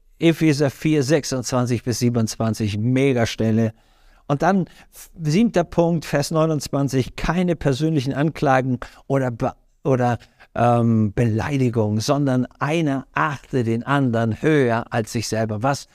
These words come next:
für eine, für eine mega Anweisung. Das achte ist, bewahre dein Herz und deine Gedanken. Das neunte in Vers zweiunddreißig, sei freundlich und vergebungsbereit. Und jetzt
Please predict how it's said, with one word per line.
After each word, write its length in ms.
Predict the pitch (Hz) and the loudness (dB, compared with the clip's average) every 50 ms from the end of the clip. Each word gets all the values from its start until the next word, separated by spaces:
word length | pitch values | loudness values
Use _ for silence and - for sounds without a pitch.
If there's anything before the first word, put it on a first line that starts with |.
| _ _ _ | _ _ _
für 200 | - - 156 160 | -6 -2 -2 0
eine, 260 | 139 135 131 127 110 - _ - - - | 0 0 -2 -2 -2 -6 _ -20 -18 -12
für 280 | - 120 123 131 143 139 | -10 -6 -4 -2 -2 0
eine 240 | 143 139 135 127 131 | 0 0 -2 -2 -2
mega 920 | 135 135 139 143 151 165 180 196 190 190 185 165 170 160 156 143 120 - - | -2 -2 -2 0 0 0 0 0 2 0 0 2 2 0 0 0 -4 -8 -6
Anweisung. 760 | - 156 151 151 135 131 120 120 120 113 - 101 104 110 110 - _ _ _ _ _ _ _ _ _ _ - | -4 -4 -2 -2 -2 -2 -2 -2 -2 -4 -4 -6 -6 -8 -8 -12 _ _ _ _ _ _ _ _ _ _ 0
Das 340 | - 147 151 - - - - _ _ _ _ _ _ _ _ _ _ _ | 0 2 2 0 -2 -8 -12 _ _ _ _ _ _ _ _ _ _ _
achte 400 | - 170 196 180 156 - - 175 | 2 2 2 2 0 -2 -2 -2
ist, 300 | - - 151 151 - - | 0 0 0 -2 -2 -2
bewahre 640 | - 139 127 127 143 170 180 185 185 180 160 151 139 | -4 -4 -2 -2 -2 -2 -2 -2 -2 -2 -2 -2 -2
dein 180 | 135 127 123 | -2 -2 -2
Herz 380 | 123 117 135 143 151 156 - - | -2 -2 -2 -2 -4 -4 -4 -4
und 200 | - 131 107 - | -6 -6 -4 -2
deine 220 | 120 120 123 123 | -2 -2 0 0
Gedanken. 720 | 117 120 107 110 - 131 147 151 - 127 127 135 131 117 - _ _ _ _ _ _ _ _ _ _ _ | 0 -2 -2 -2 -2 -2 -2 -2 -4 -2 -2 0 -2 -2 -4 _ _ _ _ _ _ _ _ _ _ _
Das 260 | - 135 - - - - | -2 -2 -2 -2 -6 -4
neunte 460 | - 147 156 170 180 196 202 175 165 151 | -2 0 2 2 4 2 2 2 0 0
in 80 | 143 | -2
Vers 320 | - - 156 139 - - - | -2 -2 -2 -2 -2 -4 -2
zweiunddreißig, 720 | - 135 143 147 143 139 131 123 143 147 - 147 127 - | 0 2 2 2 2 0 -2 -2 -4 -4 -4 -4 -2 0
sei 120 | - 127 | 0 0
freundlich 640 | 120 - - - - 139 147 180 165 151 143 - 156 | 0 -2 -6 -8 -6 -4 -2 -2 -2 -2 -2 -2 -2
und 100 | 135 113 | -4 -4
vergebungsbereit. 1080 | - - 117 113 - 135 135 151 151 147 135 - - - - 127 117 113 120 131 131 120 | -4 -4 -4 -4 -4 -4 -4 -2 -2 -4 -4 -6 -6 -2 0 0 2 4 4 2 2 2
Und 140 | 117 107 127 | 0 0 0
jetzt 360 | 139 151 151 - - - | -2 -2 -2 -4 -10 -12